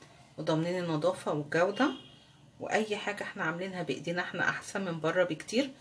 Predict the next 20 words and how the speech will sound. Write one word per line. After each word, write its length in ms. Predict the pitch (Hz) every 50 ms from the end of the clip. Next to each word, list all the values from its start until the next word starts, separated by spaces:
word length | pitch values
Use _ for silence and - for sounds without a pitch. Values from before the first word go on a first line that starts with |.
| - - - - - - - - - - -
سواء 300 | - 208 208 220 214 214
في 140 | - 226
كورونا 400 | 220 - - 202 208 214 214 208
او 460 | 208 - - 196 202 202 196 185 175 165
غير 220 | 175 190 196 - -
كورونا. 380 | - - 147 135 135 120 135 131 131 - - - _ _ _ _ _ _ - - - - - _ _ _ _ _ _ _ _ _ _ _ _ - _ -
وادي 260 | 196 202 214 208 -
القطايف 500 | - - 180 - 202 202 196 196 180 -
بعد 180 | 185 190 190 185
ما 100 | 185 185
خلصت 440 | - - 214 - - - 311 311 -
لازم 300 | 190 196 185 190 185 180
اغطيها 560 | 165 170 165 - - - 214 208 196 185 170
علشان 560 | 160 160 160 - - - 185 170 160 147 147 - - - - - - - - -
ما 60 | 170
تنشفش 460 | - 175 170 - 202 202 - - -
مني، 220 | 190 190 196 202 190
تفضل 300 | 196 202 196 190 196 190
طري-، 460 | - - 185 175 185 202 214 - -
طرية، 460 | - 180 175 190 220 247 285 339 370